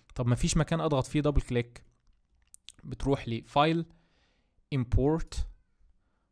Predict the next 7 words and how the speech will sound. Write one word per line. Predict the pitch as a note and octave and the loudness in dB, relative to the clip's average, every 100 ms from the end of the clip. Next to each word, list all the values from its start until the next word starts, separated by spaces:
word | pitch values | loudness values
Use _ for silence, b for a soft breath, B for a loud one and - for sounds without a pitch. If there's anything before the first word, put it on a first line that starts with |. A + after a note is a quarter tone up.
| _ | _
وبعدين | F#3 F3 F3 | -6 -4 -4
مثلا | D#3+ D#3 D3+ D3 D3 - _ _ _ _ _ _ _ _ _ _ _ _ - | -4 -4 -4 -6 -8 -14 _ _ _ _ _ _ _ _ _ _ _ _ -6
الملف | A#2+ A#2+ B2 - - | -2 0 0 -2 -4
ده، | B2+ F#3 - _ _ - - - _ _ - | -4 -4 -8 _ _ -20 -20 -20 _ _ -8
وبعدين | B2 B2+ C3 | -2 -2 -2
بتقوم | C3+ B2+ | -4 -6
ضاغط | A2+ B2 C3 C#3 - | -2 -2 -2 -6 -8